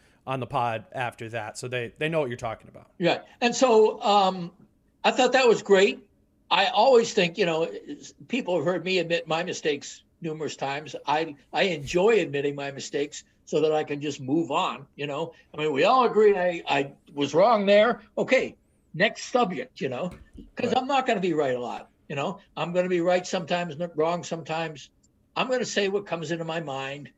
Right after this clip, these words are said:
Speaker 2: and trust my instincts on it. And if it doesn't work, all right. That's the way it works. I mean, everybody, whether they want to admit it or not, that's the way they are. Or if
Speaker 1: Mm-hmm.
Speaker 2: they're super, super careful and it doesn't happen very often,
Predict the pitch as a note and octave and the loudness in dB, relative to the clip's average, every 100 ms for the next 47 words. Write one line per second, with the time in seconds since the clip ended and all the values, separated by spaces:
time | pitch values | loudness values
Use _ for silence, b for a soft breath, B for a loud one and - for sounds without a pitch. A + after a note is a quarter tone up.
0 | _ _ _ _ _ _ _ - D3 D3+ | _ _ _ _ _ _ _ -4 -2 -2
1 | C#3 - D#3+ - F3 D3+ D3 - D#3+ C#3 | -6 -6 -6 -6 -8 -8 -10 -8 -8 -10
2 | D3+ C#3+ D#3+ E3 C3+ B2+ C3 B2 C#3+ C3+ | -12 -10 -8 -8 -8 -8 -8 -8 -6 -4
3 | C3+ C3+ E3+ C4 _ _ - G4+ - - | -4 -6 -6 -6 _ _ -10 -10 -10 -14
4 | _ _ _ _ _ _ C3 - C#3+ D#3+ | _ _ _ _ _ _ -10 -6 0 0
5 | E3+ G3 - - B2 C#3 E3 E3 E3+ C#3 | 0 -2 -6 -10 -10 -6 -4 0 0 0
6 | C3 B2+ B2+ b b - B2+ B2 A#2 A#2 | -4 -6 -12 b b -8 -6 -4 -4 -4
7 | A2+ D3 D#3+ D3 D3 D3 C#3+ C#3 B2 A#2 | -4 -4 -4 -4 -6 -8 -4 -6 -6 -10
8 | A2 - _ _ _ _ _ - A#2 - | -12 -16 _ _ _ _ _ -16 -14 -10
9 | B2 A#2 D3 A#2+ - D3+ E3 E3 B B | -8 -6 -4 -6 -4 0 2 2 B B
10 | B2 - C#3 - - G#3 G#3 E3 G#3 D3 | -8 -4 -4 -4 -2 -2 -2 -6 -4 -4
11 | D#3+ - G3+ F3+ - C3 C3+ _ _ C3 | -6 -6 -4 -6 -6 -8 -8 _ _ -10
12 | C3+ E3 D3+ D#3 D3+ C#3+ D3 C#3 C3 D3 | -6 -4 -4 -4 -4 -6 -8 -4 -2 -2
13 | D3 - A#2+ | -4 -8 -14